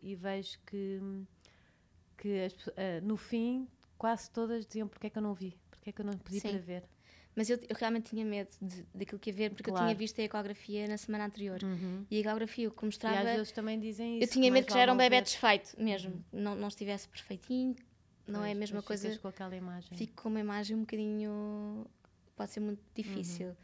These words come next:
Speaker 2: Mas, mas fiquei, obviamente, fiquei a pensar nisso. E, e mais tarde caiu um bocadinho a ficha de,
Speaker 1: Uhum.
Speaker 2: "Ele foi para onde, não é?"
Speaker 1: Sim.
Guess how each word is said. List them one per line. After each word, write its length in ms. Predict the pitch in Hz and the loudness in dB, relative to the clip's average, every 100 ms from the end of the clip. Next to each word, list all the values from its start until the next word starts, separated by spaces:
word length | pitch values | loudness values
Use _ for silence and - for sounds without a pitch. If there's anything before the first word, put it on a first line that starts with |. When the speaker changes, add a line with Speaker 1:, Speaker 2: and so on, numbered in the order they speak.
| - - - - | -20 -20 -20 -6
Speaker 2:
Mas, 200 | 202 190 | -4 -2
mas 140 | 196 - | -4 -4
fiquei, 360 | 226 - 233 | -6 -2 -2
obviamente, 460 | 233 233 226 262 - | -2 -4 -6 -6 -6
fiquei 400 | 214 - 185 180 | -8 -6 -8 -8
a 20 | |
pensar 380 | - 190 - 180 | -8 -8 -6 -6
nisso. 440 | 180 175 - - - | -6 -8 -12 -18 -10
E, 340 | 180 175 175 | -8 -8 -8
e 40 | 185 | -8
mais 220 | 180 180 | -8 -8
tarde 380 | 190 185 185 185 | -8 -8 -8 -10
caiu 220 | - 190 | -8 -6
um 80 | 190 | -6
bocadinho 300 | 190 190 190 | -6 -6 -6
a 20 | |
ficha 320 | - 185 190 | -8 -10 -10
de, 100 | 185 185 | -8 -8
Speaker 1:
Uhum. 160 | 170 170 - - - - _ _ _ _ _ _ - | -8 -14 -20 -20 -20 -20 _ _ _ _ _ _ -10
Speaker 2:
"Ele 100 | 226 | -8
foi 160 | 208 220 | -8 -12
para 180 | - 208 | -10 -8
onde, 260 | 196 185 - - | -8 -10 -16 -12
não 80 | 190 | -12
é?" 140 | 202 254 - - - | -10 -14 -18 -20 -16
Speaker 1:
Sim. 220 | 170 165 | -12 -12